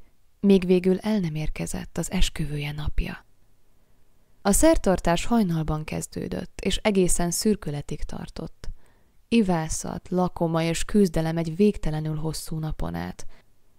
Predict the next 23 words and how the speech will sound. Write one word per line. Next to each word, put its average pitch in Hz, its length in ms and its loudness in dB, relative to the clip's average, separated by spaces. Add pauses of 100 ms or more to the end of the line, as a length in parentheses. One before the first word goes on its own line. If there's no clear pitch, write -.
(220)
Hatalmas 160 640 0
földhalmot 160 640 2
emeltek 160 420 0
a 170 60 -2
fűházak 165 640 -4
között, - 440 -10
és 185 180 -4
odaültették 170 760 -2
Dannyt 156 360 -4
kádrogó 165 540 -2
mellé, 156 440 -6
a 175 100 -6
dothrakiak 180 560 -2
forrongó 165 600 -4
tengere 156 440 -6
fölé. 165 480 -8 (880)
Még 190 240 4
sohasem 175 560 -2
látott 165 420 -4
ennyi 196 360 -2
embert 156 440 -6
egy 160 200 -8
helyen, 165 380 -6